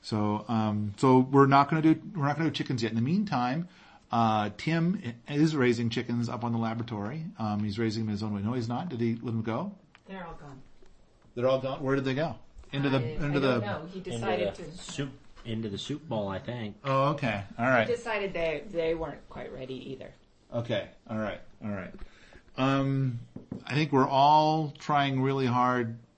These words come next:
Speaker 1: to, you know, establish a lot of systems, and the number, well, and I think in the previous podcast, this one, we talked about that a great deal. You know, let's, let's get our, our, our ducks in a row first before we have ducks.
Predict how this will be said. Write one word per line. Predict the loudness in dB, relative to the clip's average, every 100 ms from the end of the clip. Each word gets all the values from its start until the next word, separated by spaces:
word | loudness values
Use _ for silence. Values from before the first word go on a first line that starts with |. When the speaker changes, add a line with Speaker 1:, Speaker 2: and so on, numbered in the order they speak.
| _
Speaker 1:
to, | -4 2 4 6 6 2 -2 -6
you | -2
know, | 0 0 -2
establish | -4 -2 -2 -2 -2
a |
lot | 2 4 4 4 4
of | 0
systems, | 0 -2 -2 -4 -2
and |
the | 0
number, | 2 2 2
well, | 0 0 0 0
and | 0
I | -2
think | -4 -8 -4
in |
the | -4
previous | -2 0 0 0
podcast, | -2 -2 -2 -6 -6
this | -8
one, | -6 -6
we |
talked | -6 -10 -10
about | -10
that | -10 -12
a |
great | -10 -12 -12
deal. | -14 -16 -20 -20 -20 -20 -20 -8
You | -4
know, | 0
let's, | 0 -2 0
let's | -2
get | 2 2
our, | 2 0 -4
our, | -4 -4 -2
our | -2
ducks | 0 -2 -2
in | -2
a | 0
row | 0
first | -2 -4 -4 -4 -6 -12 -18 _
before | -10 -4 -2
we | -2
have | -4 -8
ducks. | -12 -14 -18 -20